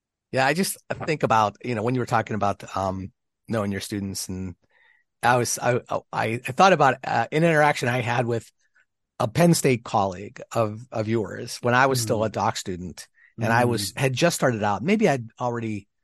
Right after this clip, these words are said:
Speaker 1: completed my, my, uh, degree, but I had, I was maybe in my first handful of years of teaching at Millersville, and one of your,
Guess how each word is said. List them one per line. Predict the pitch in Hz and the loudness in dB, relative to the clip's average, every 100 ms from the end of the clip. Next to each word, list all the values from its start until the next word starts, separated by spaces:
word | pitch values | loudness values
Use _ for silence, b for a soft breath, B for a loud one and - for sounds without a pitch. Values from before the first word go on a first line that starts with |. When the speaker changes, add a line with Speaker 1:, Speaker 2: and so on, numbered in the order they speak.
| _ _ _ _ _ _ - | _ _ _ _ _ _ -6
Speaker 1:
completed | 143 127 131 104 | -4 -2 -2 -2
my, | 104 104 104 _ - | -2 -4 -8 _ -10
my, | 104 101 95 - | -6 -6 -8 -14
uh, | - 101 | -8 -8
degree, | 101 107 104 98 | -6 -8 -6 -6
but | 101 135 | 0 2
I | 147 | 4
had, | 131 - | 2 -2
I | 127 120 | -2 0
was | 113 110 214 | -2 -6 -4
maybe | 202 135 | -2 0
in | 107 | -2
my | 101 98 | -4 -8
first | - 120 | -10 -8
handful | - 113 - | -6 -6 -6
of | 101 | -6
years | 101 104 | -4 -6
of | 104 98 | -8 -14
teaching | - 117 107 | -10 -10 -8
at | 90 | -6
Millersville, | 107 104 107 95 - B B B | -6 -6 -8 -12 -14 B B B
and | 113 110 | -6 0
one | 117 151 | 2 2
of | 135 | 2
your, | 120 127 123 117 113 | 0 0 0 -2 -6